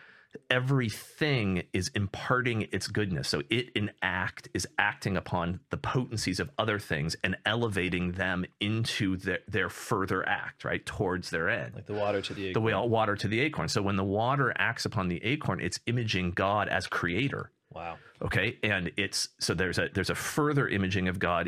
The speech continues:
Speaker 1: in the inequality and the
Speaker 2: Right. So,
Speaker 1: relationality.
Speaker 2: so it's not just that we come look at the universe and realize God is infinite. We also realize that he is good.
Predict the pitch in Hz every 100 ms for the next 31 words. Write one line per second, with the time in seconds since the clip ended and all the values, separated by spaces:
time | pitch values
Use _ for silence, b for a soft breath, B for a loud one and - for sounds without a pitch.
0 | 95 95 85 85 - 107 90 - 123 139
1 | 139 104 90 82 82 98 95 - 113 143
2 | 131 80 - 123 143 135 120 - 104 110
3 | - 123 110 104 101 120 117 110 110 101
4 | 98 - 104 101 98 92 101 92 98 104
5 | 101 87 80 95 98 - 95 95 90 87
6 | - - 80 - 101 90